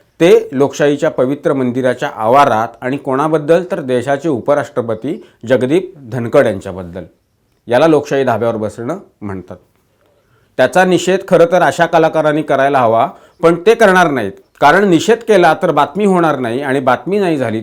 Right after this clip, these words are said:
तर चर्चेत येणार नाही म्हणून. सुरुवातीच्या काळात तेजस्विनी पंडित यांचे काही चित्रपट चालले, सध्या त्या फारशा चर्चेत नाहीत, म्हणून बहुतेक त्यांनी असे छोटे छोटे संवाद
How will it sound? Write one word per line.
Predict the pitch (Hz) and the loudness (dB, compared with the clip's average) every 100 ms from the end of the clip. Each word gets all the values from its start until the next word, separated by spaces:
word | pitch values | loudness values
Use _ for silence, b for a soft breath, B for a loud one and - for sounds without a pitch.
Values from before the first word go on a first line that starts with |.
| 165 | -6
तर | |
चर्चेत | 175 190 180 196 185 | -4 -6 -4 -4 -2
येणार | 120 107 | -2 -2
नाही | 92 92 | -6 -10
म्हणून. | 90 87 87 _ _ _ _ _ _ | -10 -12 -16 _ _ _ _ _ _
सुरुवातीच्या | - 165 156 175 175 | -6 2 2 2 -2
काळात | 170 170 175 175 | 4 4 4 2
तेजस्विनी | 139 143 170 170 | 0 0 0 -2
पंडित | 165 165 143 147 147 | -2 -2 -2 -4 -6
यांचे | 135 135 160 170 165 - | -6 -4 -4 -6 -6 -8
काही | 127 | -8
चित्रपट | 151 156 156 156 165 - | -6 -6 -6 -4 -6 -4
चालले, | 147 151 117 82 _ B B B B | -4 -4 -8 -10 _ B B B B
सध्या | - 117 170 | -6 0 0
त्या | 180 196 196 | 2 0 0
फारशा | 156 127 170 | -2 0 -2
चर्चेत | 170 131 113 165 | 0 -4 -2 -4
नाहीत, | 151 120 123 | -2 -6 -6
म्हणून | 139 139 160 | -4 -2 -2
बहुतेक | 143 139 156 - | -2 -2 -6 -4
त्यांनी | 143 147 151 - | -6 -4 -6 -10
असे | 123 131 147 147 | -14 -6 -6 -4
छोटे | 156 156 160 | -6 -4 -4
छोटे | 156 143 | -4 -6
संवाद | 151 135 123 117 | -6 -4 0 -2